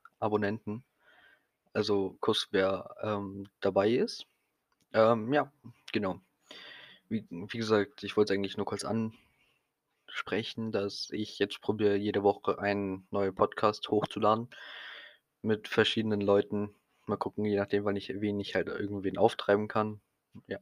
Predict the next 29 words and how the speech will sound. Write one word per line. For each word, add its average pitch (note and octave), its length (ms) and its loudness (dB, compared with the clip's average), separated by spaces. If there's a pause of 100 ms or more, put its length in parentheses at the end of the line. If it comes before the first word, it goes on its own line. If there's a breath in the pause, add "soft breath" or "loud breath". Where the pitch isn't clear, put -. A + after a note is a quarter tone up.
(340)
genau. - 240 -10 (760 loud breath)
Das - 320 -10
wollte G#2+ 260 8
ich - 320 -8
nur A2 200 -4
so G#2 160 -2
mal F#2 180 -2
kurz - 220 -2
erwähnt G#2 320 0
haben. B2 480 0 (100)
Und, B2+ 400 2 (400)
ähm, G#2 540 -4
diesmal G#2+ 480 2
sollte G#2 280 4
der G2+ 140 4
Sound G#2+ 320 4
auch - 240 -4
besser G#2+ 320 2
sein, G#2 440 2
da - 300 0
ich - 360 -8
jetzt, - 600 2
äh, G#2 240 2
'nen G#2 220 2
P - 140 6
C C3 260 8
hab. - 260 4 (1400 loud breath)
Ähm, A2 480 -4
ja, G2+ 140 -2